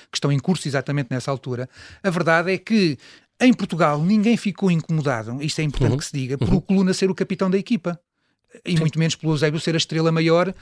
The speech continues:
Speaker 1: com os nove
Speaker 2: Claro.
Speaker 1: golos num único Mundial,
Speaker 2: Pantera
Speaker 1: coisa
Speaker 2: Negra.
Speaker 1: que nunca
Speaker 2: Claro,
Speaker 1: ninguém
Speaker 2: obviamente.
Speaker 1: mais fez, em Portugal nem nunca mais fará. E, e, portanto, é um, é um, o que é interessante é que os outros,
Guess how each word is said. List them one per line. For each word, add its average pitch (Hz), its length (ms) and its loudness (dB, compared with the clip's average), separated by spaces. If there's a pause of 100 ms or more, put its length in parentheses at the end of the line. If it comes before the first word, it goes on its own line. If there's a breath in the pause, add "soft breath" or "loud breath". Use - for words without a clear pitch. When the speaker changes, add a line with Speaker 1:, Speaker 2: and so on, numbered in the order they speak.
(140 soft breath)
Speaker 1:
com 185 100 2
os 165 80 2
nove 170 160 4
Speaker 2:
Claro. 92 120 -2
Speaker 1:
golos 165 140 0
num 170 160 4
único 175 240 0
Mundial, 185 260 4
Speaker 2:
Pantera 185 140 4
Speaker 1:
coisa 107 140 2
Speaker 2:
Negra. - 160 0
Speaker 1:
que 151 60 -2
nunca 143 220 -2
Speaker 2:
Claro, 120 180 4
Speaker 1:
ninguém 139 120 2
Speaker 2:
obviamente. 135 180 0
Speaker 1:
mais 143 180 -2
fez, 175 240 -2 (260 loud breath)
em 175 60 0
Portugal 185 280 2
nem 190 100 4
nunca 185 180 2
mais 190 140 2
fará. 226 280 2 (340 loud breath)
E, 240 260 -6
e, 233 60 -4
portanto, 208 500 2
é 208 180 4
um, 185 540 4
é 190 140 2
um, 185 520 0 (560)
o 208 100 -4
que 269 100 4
é 254 40 8
interessante 226 440 4
é 233 60 2
que 247 140 4
os 202 300 4
outros, 175 420 0